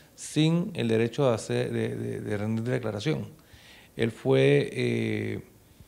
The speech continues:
condenado en el caso de, eh, la masacre de Albrook y en el caso del doctor, del mayor...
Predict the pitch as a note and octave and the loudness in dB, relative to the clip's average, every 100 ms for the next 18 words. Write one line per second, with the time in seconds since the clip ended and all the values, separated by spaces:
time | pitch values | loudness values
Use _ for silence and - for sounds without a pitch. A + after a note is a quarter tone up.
0 | - - _ _ _ _ - B2+ A#2+ A#2 | -20 -20 _ _ _ _ -4 2 4 6
1 | C#3+ C3 A2+ A2+ A2 B2 B2 - C3+ C3+ | 8 8 6 2 2 2 2 2 0 0
2 | A#2 B2+ C#3 - A#2+ A#2 A2+ A2 A2 - | 2 4 4 2 0 0 0 -2 -2 -6
3 | - - A2+ A2+ A2 B2 B2 A#2+ C3+ C#3 | -8 -10 -6 -4 0 0 2 6 6 6
4 | A2 G#2 A2 G#2+ G#2+ A#2 A#2 C3+ B2 A2+ | 4 -2 -2 -2 0 0 0 0 0 0
5 | G#2+ A2+ - B2 B2+ A#2+ A#2 A2+ A#2 A2 | -2 -6 -6 -2 0 0 -2 -4 -6 -4
6 | A2+ A2 G#2+ G#2+ A#2 B2+ B2+ | -4 -4 -2 0 2 2 0